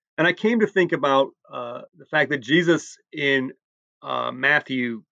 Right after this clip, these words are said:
chapter six in the Sermon on the Mount says that if you want to give in a Christian way, you should give secretly. Don't let your left hand know what your right hand is doing.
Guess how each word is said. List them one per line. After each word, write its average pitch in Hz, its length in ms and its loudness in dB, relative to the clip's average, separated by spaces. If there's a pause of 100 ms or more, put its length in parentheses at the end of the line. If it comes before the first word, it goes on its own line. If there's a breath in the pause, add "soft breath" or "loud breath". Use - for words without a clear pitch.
(120)
chapter 135 300 -4
six 190 420 2
in 127 100 -2
the 127 40 -8
Sermon 131 300 -4
on 123 100 -14
the 123 60 -12
Mount 185 480 0 (260)
says 160 400 2
that 151 160 2
if 156 140 -2
you 185 160 -6
want 208 240 -2
to 202 80 2
give 156 500 4
in 143 140 -6
a 135 100 0
Christian 151 460 -6
way, 135 180 4
you 131 180 0
should 117 360 -4
give 139 200 2
secretly. - 540 -10 (480)
Don't 147 120 -4
let 156 140 -4
your 139 100 2
left 135 260 -4
hand 131 340 -6
know 135 160 -2
what 131 160 -4
your 113 100 -8
right 127 280 -14
hand 123 160 -6
is 120 120 -14
doing. - 280 -12